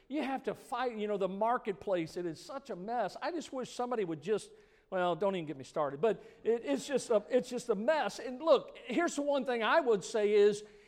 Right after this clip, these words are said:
if we just stay faithful to God and we do our part that God wants us to do, God says, "Not only will I pour you out a blessing," but he says, "I'm gonna protect you." How many of you like that God,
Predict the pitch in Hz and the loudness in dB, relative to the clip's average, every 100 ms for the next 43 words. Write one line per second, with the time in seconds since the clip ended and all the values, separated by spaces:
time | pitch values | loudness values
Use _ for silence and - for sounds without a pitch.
0 | - 220 214 165 311 339 320 339 - 262 | 2 4 4 2 2 2 0 -4 0 2
1 | 214 - 233 240 - 240 190 143 208 208 | 2 2 2 2 4 2 4 4 6 8
2 | 160 139 143 147 - _ _ - 202 196 | 8 4 -2 -12 -18 _ _ -6 -4 -2
3 | 226 302 247 285 247 214 269 - - - | 0 0 -2 -2 0 4 4 4 0 4
4 | 254 170 165 180 156 196 190 185 175 - | 6 6 2 -4 0 2 2 -2 -4 -6
5 | 156 151 226 277 170 226 247 202 180 214 | -8 -8 -6 -4 0 0 -2 -6 -6 -4
6 | 240 233 339 190 151 165 185 196 180 - | -2 -2 0 -2 -2 0 2 0 -2 -8
7 | - - 247 226 196 175 151 185 320 - | -20 0 2 4 2 0 0 2 2 0
8 | 226 202 196 196 233 220 262 381 - 269 | -4 -4 -4 -4 -6 -6 -8 -8 -10 -10
9 | - 381 - - 127 - _ _ _ _ | -6 -6 -6 -14 -16 -18 _ _ _ _
10 | _ _ 285 370 254 262 240 247 285 269 | _ _ -4 -2 -2 -2 -2 0 2 2
11 | - - - _ - 220 185 147 202 254 | 0 -10 -20 _ -4 -4 -6 -10 0 6
12 | 320 254 156 113 117 | 10 10 8 2 -10